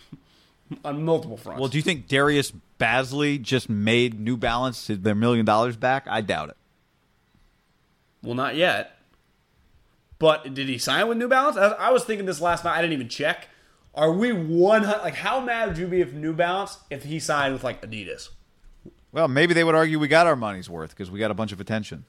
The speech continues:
Speaker 2: I don't know.
Speaker 1: Now, I would imagine if you're rich, you wouldn't mind expanding a little bit, right? Having a guy with a bunch of different companies. So you'd probably want that guy with New Balance.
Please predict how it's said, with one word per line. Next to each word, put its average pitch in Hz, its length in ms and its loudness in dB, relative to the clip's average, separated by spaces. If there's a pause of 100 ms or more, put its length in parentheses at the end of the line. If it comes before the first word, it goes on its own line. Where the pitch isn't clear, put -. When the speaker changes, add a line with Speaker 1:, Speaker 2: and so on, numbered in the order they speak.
(140)
Speaker 2:
I 98 100 -12
don't 98 120 -10
know. 76 180 -12 (680)
Speaker 1:
Now, 147 280 2
I 143 100 2
would 147 200 -2
imagine 135 400 -4
if 117 100 -14
you're 113 100 -12
rich, 120 440 -8
you 131 120 -10
wouldn't 117 300 -8
mind 104 300 -8
expanding 113 580 -12
a 123 60 -10
little 127 160 -6
bit, 131 220 -6
right? 123 220 -8
Having 110 320 -10
a 104 60 -14
guy 110 280 -6
with 107 160 -14
a 98 40 -18
bunch 110 300 -12
of 117 40 -14
different 120 240 -12
companies. 131 560 -10
So - 120 -18
you'd 113 220 -12
probably 98 240 -14
want 101 220 -18
that 69 140 -20
guy 50 140 -16
with 57 100 -20
New 73 140 -18
Balance. 80 420 -18